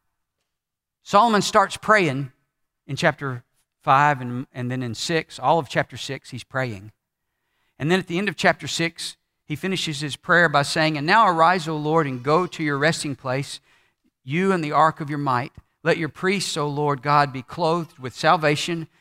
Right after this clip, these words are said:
and let your saints rejoice in your goodness." There's goodness again, his, God's goodness. "O Lord God, do not turn away the face of your anointed one. Remember your steadfast love."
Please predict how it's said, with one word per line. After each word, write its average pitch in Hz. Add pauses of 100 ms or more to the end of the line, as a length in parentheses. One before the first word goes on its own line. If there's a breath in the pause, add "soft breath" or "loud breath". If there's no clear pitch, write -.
(160)
and 143
let 160
your 135
saints 185
rejoice 151
in 143
your 123
goodness." 180
There's 117
goodness 127
again, 117 (300)
his, 156 (120)
God's 139
goodness. 131 (840)
"O 185
Lord 180
God, 185
do 175
not 180
turn 180
away 175
the 139
face 185
of 139
your 135
anointed 160
one. 180 (280)
Remember 165
your 151
steadfast 175
love." 170